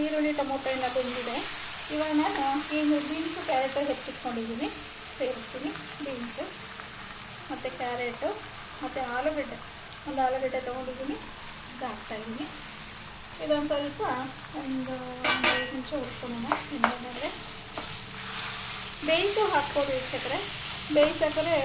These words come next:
ಸ್ವಲ್ಪ ಕ್ರಿಸ್ಪಿ ಇರಬೇಕು ಇದು ತರಕಾರಿ, ಆವಾಗಲೇ ಅಂತ ಚೆನ್ನಾಗಿ ಅನ್ಸೋದು. ನೋಡಿ, ಅದೇನು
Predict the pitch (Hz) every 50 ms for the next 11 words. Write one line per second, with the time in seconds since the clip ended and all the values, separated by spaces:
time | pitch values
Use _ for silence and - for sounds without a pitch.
0 | 277 277 285 302 - 285 277 262 262 269 262 - - 294 294 294 - - 349 349
1 | 330 294 277 262 240 - - - - - 233 226 240 269 349 381 - - - -
2 | - - - 247 247 247 233 240 285 403 - - - - - - - - - -
3 | - - - 285 269 277 285 285 277 269 262 262 - 269 262 - 269 262 262 262
4 | 262 262 254 240 - 262 262 262 302 381 415 392 - - - - - - - 294
5 | 254 294 294 - - - - - - - - - - - - - - - - -
6 | - - - - - - - - - - - - - - - - - - - -
7 | - - - - - - - - - - - - - - - - - - - -
8 | - - - 294 311 330 320 302